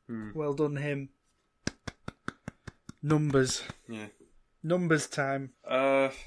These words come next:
Speaker 1: how many Germans am I gonna give this? Uh, compared to what we've,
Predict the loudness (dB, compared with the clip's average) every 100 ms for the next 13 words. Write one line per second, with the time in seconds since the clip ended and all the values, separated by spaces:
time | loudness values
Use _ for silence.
0 | -16 -18 -20 -10 -10 -8 -10 -8 -6 -4
1 | -6 -10 -10 -8 -8 -10 -12 -12 -12 -10
2 | -10 -10 -10 -12 -14 _ _ _ _ _
3 | _ _ -4 0 2 0 -8 -8 -6 -2
4 | -2 -2 -4 -6 -6 -6 -12